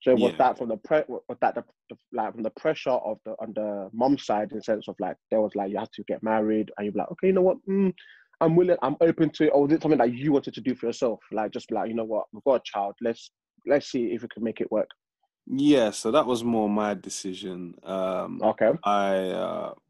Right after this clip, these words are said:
Speaker 2: you know, I, I, I, I, I'm a believer in Christ, and, um, in my eyes, it's, I think a father has to be responsible regardless.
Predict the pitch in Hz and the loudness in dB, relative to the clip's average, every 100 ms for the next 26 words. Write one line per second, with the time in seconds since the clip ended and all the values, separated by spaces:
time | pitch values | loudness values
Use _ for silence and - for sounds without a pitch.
0 | _ _ _ _ _ - 101 95 92 - | _ _ _ _ _ -6 -2 -2 -2 0
1 | 104 104 - 101 107 - 104 110 107 - | 2 0 -2 -4 -4 -4 -4 -2 -2 -6
2 | _ _ _ _ _ _ - 120 120 - | _ _ _ _ _ _ 2 4 4 2
3 | 107 120 120 117 113 - _ - 113 107 | 2 2 2 2 0 -4 _ -8 -4 0
4 | 117 120 120 104 104 101 98 - 123 120 | 2 2 2 0 -2 -2 -4 0 4 6
5 | 117 113 - - 98 98 95 87 _ _ | 4 2 -6 -8 -6 -4 -6 -10 _ _
6 | _ _ _ _ - 107 101 101 98 95 | _ _ _ _ -8 -4 -2 -2 -4 -6
7 | - _ 131 123 117 120 117 - 117 113 | -10 _ 2 6 8 6 4 0 2 4
8 | 113 123 117 - 110 101 - - - - | 2 -2 -8 -12 -10 -10 -6 -4 -6 -8
9 | _ _ _ _ - 113 101 - 113 98 | _ _ _ _ -6 -4 -4 -2 0 -2
10 | 107 - 110 101 101 101 - 92 95 95 | -4 2 2 2 -2 -4 -8 -6 -6 -6
11 | - 101 90 - 95 90 98 95 92 98 | -6 -6 -6 -6 -6 -4 0 0 0 -4
12 | 117 - | -6 -14